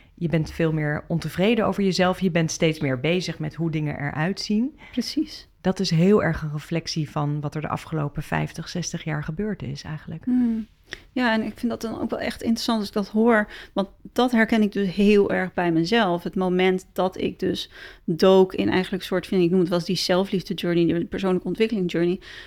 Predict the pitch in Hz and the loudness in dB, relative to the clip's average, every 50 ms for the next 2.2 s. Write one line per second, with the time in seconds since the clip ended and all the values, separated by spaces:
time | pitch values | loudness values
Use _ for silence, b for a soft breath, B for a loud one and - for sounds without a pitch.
0 | B B - 208 202 214 208 202 240 - - 220 233 240 233 240 - - 208 185 | B B -4 -2 0 0 0 0 0 2 6 8 8 8 6 4 -2 -4 -4 -2
1 | - 185 - 190 180 175 - - - - 175 - - 185 - - - - 180 - | -2 -2 0 2 2 2 0 -4 -8 -10 -8 -8 -6 -8 -8 -10 -12 -12 -12 -8
2 | - 180 180 175 | -4 -2 -2 -2